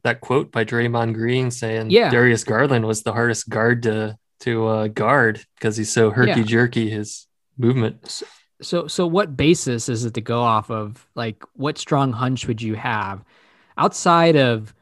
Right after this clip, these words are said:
Speaker 2: outside of Sexton or Garland, one of them being used as trade bait, tr-, sorry, trade bait to try to bring in another somewhat star quality player, right? To kind of break, break up that small backcourt.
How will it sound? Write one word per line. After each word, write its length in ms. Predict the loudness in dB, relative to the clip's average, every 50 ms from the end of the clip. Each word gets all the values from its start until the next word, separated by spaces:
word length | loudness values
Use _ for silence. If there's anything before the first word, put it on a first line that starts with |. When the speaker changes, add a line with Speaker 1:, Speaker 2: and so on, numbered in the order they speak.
| _ _ _ _ _ _ _ _ _ -4
Speaker 2:
outside 500 | -2 -2 -2 -2 0 0 2 4 4 4
of 220 | 2 2 0 -4
Sexton 640 | -8 -6 -4 -2 -4 -4 -4 -6 -4 -4 -2 -2 -4
or 100 | -4 -6
Garland, 540 | -6 -2 0 0 2 2 0 -2 -4 -4 -2
one 160 | 0 0 2
of 80 | 2 2
them 180 | 0 0 0
being 340 | 0 0 0 0 0 0 -2
used 360 | -2 0 0 0 0 -2 -2 -4
as 140 | -6 -6 -8
trade 420 | -10 -6 -2 -2 0 0 0 0
bait, 380 | 2 2 4 2 0 -2 -8 -12
tr-, 140 | -8 -8 -8 _ _ _ _ -16
sorry, 280 | -12 -10 -10 -10 -10
trade 460 | -12 -6 0 4 4 6 4 4 2
bait 380 | -2 -2 -2 -2 -6 -10 -14 -16 -16 _ _ _ _ _ _ _ _ _
to 80 | -10 -8
try 300 | -4 0 2 2 4 4
to 140 | 2 0 -2
bring 400 | -2 -2 0 2 2 2 2 2
in 180 | 2 0 0
another 400 | 0 0 0 0 0 0 0 0
somewhat 680 | -2 -4 -6 -4 -4 -2 -2 -2 -2 -2 -2 -4 -4 -8 _ _ _ _ _ _ _ _ -18
star 320 | -6 0 2 2 2 2
quality 420 | 0 -2 -2 -2 0 0 -2 -4 -6
player, 520 | -8 -6 -4 -4 -2 -2 -2 -4 -6 -8 _ _ _ _ _ _ _ _ _ _ _ 0
right? 180 | 0 0 0 -2
To 80 | -2
kind 180 | -2 0 0 0
of 160 | -2 -4 -4
break, 280 | -2 -2 -2 -2 -6 -16 _ -20 -20 _ -2
break 240 | 2 2 2 2 2
up 220 | 0 -2 -2 -2
that 180 | -4 -4 -4 -6
small 400 | -8 -6 -4 -4 -2 -2 -2 -2
backcourt. 540 | -4 -6 -6 -6 -8 -6 -4 -4 -2 -4